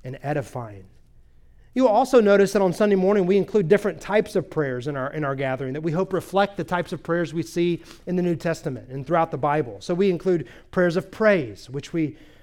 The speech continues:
seek to worship God for who he is and what he's done. We have prayers of confession, like Steve led us in this morning, which we corporately repent of sin and renew our hearts with God's mercy in Christ. And then we regularly,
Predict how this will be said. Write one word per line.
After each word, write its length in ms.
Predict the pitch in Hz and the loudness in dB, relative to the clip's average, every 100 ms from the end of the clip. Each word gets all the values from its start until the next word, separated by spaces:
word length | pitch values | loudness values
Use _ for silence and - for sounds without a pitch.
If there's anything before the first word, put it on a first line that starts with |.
| - | -20
seek 260 | - 196 196 | -2 0 2
to 60 | 175 | 2
worship 380 | 170 180 175 131 | 2 0 -2 0
God 380 | 160 170 156 | 4 4 4
for 80 | 151 | 2
who 180 | 131 196 | 0 2
he 160 | 180 175 | 4 4
is 200 | 160 143 | 2 0
and 80 | |
what 100 | 147 | -2
he's 140 | 160 127 | -2 -2
done. 480 | 156 156 120 101 - - - - - - | -4 -2 -4 -10 -20 -20 -20 -20 -14 -4
We 100 | 180 | -4
have 120 | - | -2
prayers 240 | 196 190 | -2 0
of 160 | 190 - | -2 -2
confession, 640 | 185 - 214 196 185 147 | -2 0 0 0 -2 -4
like 220 | 139 139 | -4 -8
Steve 420 | - 185 175 151 156 | -8 -6 -6 -6 -2
led 160 | 165 | 0
us 140 | 165 180 | 0 -4
in 80 | |
this 200 | 165 - | -4 -6
morning, 300 | 160 180 147 | -4 -2 -2
which 160 | 147 - | -4 -4
we 160 | 180 - - - | -4 -4 -14 -8
corporately 480 | - 226 233 202 190 | 2 4 4 2 0
repent 300 | 175 175 202 | 0 -4 -6
of 80 | 156 | -6
sin 420 | - 185 175 143 | -6 -4 -2 -4
and 160 | 117 107 - - | -8 -14 -20 -8
renew 260 | 160 175 175 | -2 0 2
our 140 | 151 | 2
hearts 280 | 127 165 170 | 0 -4 -4
with 140 | 147 | -8
God's 260 | 151 143 131 | -6 -6 -6
mercy 320 | 143 147 147 | -6 -6 -6
in 120 | 131 | -10
Christ. 640 | 127 147 131 104 - - - - - _ - | -10 -10 -12 -14 -20 -20 -20 -20 -20 _ -8
And 80 | 170 | -2
then 80 | 185 | 2
we 100 | 185 | 4
regularly, 640 | 190 185 190 190 180 | 4 2 0 0 -2